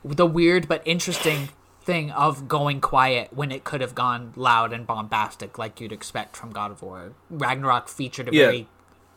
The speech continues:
Speaker 1: like, a, a, a whisper kind of story.
Speaker 2: We're probably talking about more about Ragnarok 'cause there is that Valhalla d-,
Speaker 1: Yeah,
Speaker 2: free
Speaker 1: yeah.
Speaker 2: D L C.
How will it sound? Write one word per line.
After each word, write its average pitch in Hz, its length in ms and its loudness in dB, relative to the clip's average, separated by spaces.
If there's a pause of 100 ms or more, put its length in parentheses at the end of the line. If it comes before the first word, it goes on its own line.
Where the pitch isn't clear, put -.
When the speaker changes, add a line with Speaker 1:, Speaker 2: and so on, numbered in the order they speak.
(140)
Speaker 1:
like, 131 200 -6
a, 113 120 -8 (100)
a, 127 160 -6 (100)
a 131 80 -4
whisper 139 640 2 (100)
kind 117 280 -4
of 101 100 -12
story. - 400 -12 (920)
Speaker 2:
We're 147 140 6
probably 175 320 6
talking 165 260 4
about 151 160 2
more 123 280 4
about 131 200 6
Ragnarok 127 360 4
'cause 110 160 0
there 107 180 8
is 110 100 4
that 104 220 4
Valhalla 101 800 2 (260)
d-, 139 140 0
Speaker 1:
Yeah, 120 220 6
Speaker 2:
free 107 100 -6
Speaker 1:
yeah. 104 180 -4
Speaker 2:
D 110 120 0
L 110 120 4
C. 107 440 -2